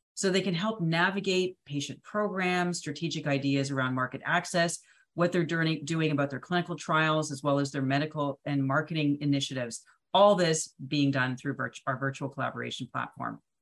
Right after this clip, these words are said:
But more importantly at Impetus, we really believe that everything starts with a conversation. And from these big, hairy, audacious conversations with some of the leading edge thinkers, digital provocateurs, and healthcare thought leaders,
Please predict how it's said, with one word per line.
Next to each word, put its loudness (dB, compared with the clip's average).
But 8
more 10
importantly 4
at 4
Impetus, 2
we 2
really 4
believe 2
that -4
everything 0
starts 0
with -4
a -8
conversation. -6
And 0
from 4
these 2
big, 2
hairy, 2
audacious -2
conversations -4
with -2
some -2
of 0
the 0
leading 0
edge -4
thinkers, -4
digital -6
provocateurs, -2
and 2
healthcare 2
thought 2
leaders, -2